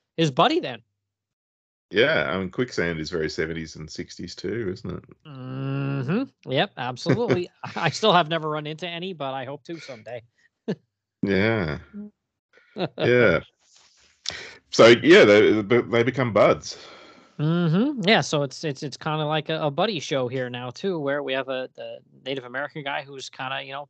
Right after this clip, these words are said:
Speaker 1: pissed off at society, which, you know, rightly so. And, uh, this doppelganger Swamp Thing, and you're wondering, "Okay, like, well, what's, where's this gonna lead? What's gonna happen here?" But, uh, at the end of, uh, at the bottom of page six there, we get an interlude.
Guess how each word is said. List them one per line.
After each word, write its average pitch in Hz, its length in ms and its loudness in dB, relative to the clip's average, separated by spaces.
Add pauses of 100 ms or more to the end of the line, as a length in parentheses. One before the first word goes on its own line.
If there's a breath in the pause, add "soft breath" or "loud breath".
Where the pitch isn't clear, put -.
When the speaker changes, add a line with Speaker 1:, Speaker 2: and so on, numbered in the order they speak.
(100)
Speaker 1:
pissed - 260 -10
off 131 260 -10
at 135 140 -10
society, 139 540 -8
which, - 380 -10
you 123 80 -10
know, 107 80 -10
rightly 113 320 -10
so. 156 300 2 (400)
And, 135 300 2
uh, 135 180 2
this 127 200 -4
doppelganger 156 720 0
Swamp 208 380 -2
Thing, 131 220 -8
and 139 80 -8
you're 131 100 -8
wondering, 139 360 -14
"Okay, 143 340 -10
like, 135 260 -18
well, 117 180 -20
what's, 170 340 -8
where's 233 220 -4
this 196 180 -6
gonna 123 220 -14
lead? 107 180 -16
What's 175 140 -10
gonna 180 160 -4
happen 147 320 -4
here?" 139 220 -2
But, 123 200 -8
uh, 117 140 -2 (540 soft breath)
at 120 40 -14
the 127 120 2
end 139 180 0
of, 127 180 -2
uh, 127 220 -4
at 127 80 -6
the 135 80 -2
bottom 131 220 -2
of 123 100 -6
page 123 280 -8
six - 300 -10
there, 117 160 -8
we 120 100 -8
get 120 140 -4
an 113 140 -6 (120)
interlude. 107 640 -6